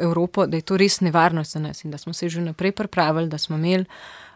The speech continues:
zaloge vsega, kar smo potrebovali že doma. In v bistvu, ko smo zboleli, nismo potrebovali ničesar. Lahko smo res ostali doma. In edina skrb, ki sem jo jaz potem kot mama imela, je, da virusa ne poznamo in ne vemo, kaj nas čaka.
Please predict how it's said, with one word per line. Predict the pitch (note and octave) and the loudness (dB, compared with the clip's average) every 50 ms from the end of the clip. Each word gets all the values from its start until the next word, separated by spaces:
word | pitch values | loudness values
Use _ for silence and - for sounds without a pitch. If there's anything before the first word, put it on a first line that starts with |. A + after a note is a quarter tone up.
| _ _ - - | _ _ -2 0
zaloge | F3+ F#3+ G3 G3 G#3+ A#3 G3+ G3 | 2 4 6 6 6 6 4 2
vsega, | F3 - - A3+ A3+ B3 B3 C#4 C4+ C#4 | 0 2 2 2 4 6 6 6 4 4
kar | - - F3+ - | 0 -4 -4 -4
smo | - - G#3 - | -4 -6 -6 -6
potrebovali | - - F#3+ F3 D#3+ E3 D#3 D#3 D#3 F3+ E3+ | -6 -6 -4 -2 0 2 4 4 4 4 4
že | F#3 | 2
doma. | F#3+ F#3 F#3 F#3 F3+ E3 D3 D#3+ F#3 - _ - - - - - - _ _ - | 2 4 4 4 4 4 2 0 -6 -16 _ -20 -20 -20 -20 -20 -20 _ _ 2
In | G3 G3 G3 | 2 2 2
v | F#3 | 2
bistvu, | G#3+ A#3 - - B3 A#3+ A#3 A3 A3 _ _ _ _ _ _ _ | 0 -2 0 2 4 4 4 4 2 _ _ _ _ _ _ _
ko | - - A#3+ A#3 | 0 2 2 4
smo | - - B3 A#3+ | 4 4 6 4
zboleli, | A3 F#3+ E3+ - F#3+ F#3 F#3+ A3 B3 C4 C4+ C4 - | 4 4 4 2 4 6 6 6 6 4 2 0 0
nismo | - G#3 A3+ A3+ - A3+ G3+ | 4 4 4 4 4 0 -4
potrebovali | - - F#3+ F#3 E3 F3 E3 E3 E3+ F3 F3+ | -2 -2 -2 -2 0 2 4 4 4 4 2
ničesar. | E3+ - D#3+ D3+ - - D3 D3 D#3+ | 0 0 -2 -2 -2 -4 -8 -8 -8
Lahko | - D#3+ - - - G#3+ | -10 -10 -6 -2 -2 0
smo | - - F#3+ F3 | 2 2 4 4
res | F3+ F3+ - | 4 2 0
ostali | D#3 - - F3+ E3+ F3 E3 | -4 -4 0 2 2 2 2
doma. | D3+ D#3 D#3 D3 D#3 E3+ F3+ E3+ _ - - - - - - _ _ - - | 2 0 0 2 2 0 0 -2 _ -16 -20 -20 -20 -20 -20 _ _ -6 -2
In | - G3 F3+ F3 F3 F3 F3+ F3 - | 2 4 6 6 6 6 4 4 4
edina | - F3+ E3+ G#3 A#3+ B3 B3 A#3 A3+ A3 - - _ - - - | 2 4 6 6 8 8 8 8 8 6 4 0 _ -14 -8 -6
skrb, | - - - - A#3 A#3+ - | -4 0 4 4 4 4 4
ki | - F#3+ | 0 -2
sem | - G#3 G3 | 2 4 6
jo | F#3+ | 6
jaz | G3 G#3 - | 6 4 2
potem | - F#3+ - G#3 G#3 | 0 0 2 2 2
kot | - F3 - | 2 0 0
mama | - F3+ D#3+ E3 F3 F#3 F3+ | 2 4 4 4 4 4 4
imela, | F3+ F3+ F3+ F3+ F3 | 4 4 4 2 2
je, | E3+ | 0
da | D#3+ D#3 D3+ - _ _ _ _ _ _ - | -2 -4 -6 -8 _ _ _ _ _ _ -8
virusa | - E3+ F3+ G3 G#3 G3 - F3+ | -2 0 2 2 2 2 2 2
ne | F3 F3 | 2 2
poznamo | F3 - F3+ D#3+ D#3+ D3 C#3+ D3 D#3+ F3 - | 2 0 0 0 2 2 2 2 0 0 2
in | - F3+ E3+ | 4 4 4
ne | D#3+ D#3 D3 C#3 | 4 4 2 2
vemo, | D#3 D#3+ E3 E3 | 2 2 2 2
kaj | D#3+ - - D3 D3 | 0 -2 -4 -4 -4
nas | D3 D3+ D3+ | -4 -6 -6
čaka. | - - - - - - - - | -6 -8 -8 -8 -8 -10 -14 -16